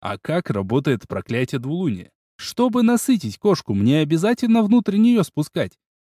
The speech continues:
Или же достаточно просто оттрахать до отключки? Эти звероподобные дамы крайне чувствительны в половых актах, позах, совершенно неприхотливы и при должной подготовке кончат даже от самого скорострельного ковбоя.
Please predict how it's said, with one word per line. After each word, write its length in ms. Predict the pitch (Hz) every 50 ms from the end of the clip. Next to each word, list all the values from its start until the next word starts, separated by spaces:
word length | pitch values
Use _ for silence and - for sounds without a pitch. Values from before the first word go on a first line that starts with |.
| _
Или 200 | - 107 117 135
же 140 | 127 113 143
достаточно 640 | 131 139 139 - - 175 151 156 139 - - 165 156
просто 400 | - - 202 214 - - - 101 -
оттрахать 600 | - 113 110 _ - 147 160 165 165 - 110 98 87
до 140 | 107 110
отключки? 580 | 117 113 - - 170 180 143 - - - - - _ _ _ _ _ _
Эти 240 | - 226 240 - -
звероподобные 800 | 190 170 185 196 190 190 180 196 190 180 208 208 180 190 190 190
дамы 300 | 170 202 226 233 185 131
крайне 360 | - - 160 196 208 202 196
чувствительны 760 | 185 - 202 185 - - 214 220 220 208 - 190 180 180 180
в 60 | -
половых 440 | - 185 170 170 170 190 202 - -
актах, 460 | 185 180 170 - - - 147 - _ _ _ _ _ _ _ _
позах, 480 | - 127 165 196 196 165 165 151 139 - _ _ _ _ _
совершенно 680 | - - 104 107 113 110 101 - - 139 151 147 139
неприхотливы 880 | 135 135 127 110 127 123 - - 110 95 - 107 143 170 147 95 87 - _ _ _ _ _ -
и 100 | 175 180
при 140 | - 196 214
должной 380 | 185 226 240 240 220 220 220
подготовке 600 | - 220 202 196 220 208 247 254 247 - - 190
кончат 380 | 180 - 240 254 - - 170 139
даже 260 | 156 170 170 170 175
от 120 | 170 165
самого 340 | - 208 226 214 208 165 131
скорострельного 800 | 127 - - 151 139 151 147 - - 196 208 190 185 185 175 165
ковбоя. 680 | 151 - 165 156 160 165 190 190 180 135 - - -